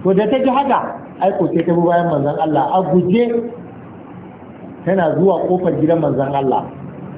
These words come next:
Sai babu masu gadi, balantana a ce an tare gate. Kofar Manzon Allah a buɗe.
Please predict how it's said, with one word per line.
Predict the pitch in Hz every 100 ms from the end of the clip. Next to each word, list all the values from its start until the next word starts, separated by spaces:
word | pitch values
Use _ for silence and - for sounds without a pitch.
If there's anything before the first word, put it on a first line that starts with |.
| - - -
Sai | 185 185
babu | 190 185 165
masu | 139 - 143
gadi, | 156 147 147 - - -
balantana | 143 147 147 170
a | 165
ce | -
an | 160 151 -
tare | 170 143
gate. | 139 - - - - - - - -
Kofar | 202 185
Manzon | 151 156
Allah | 196 214 175
a | 175
buɗe. | 180 262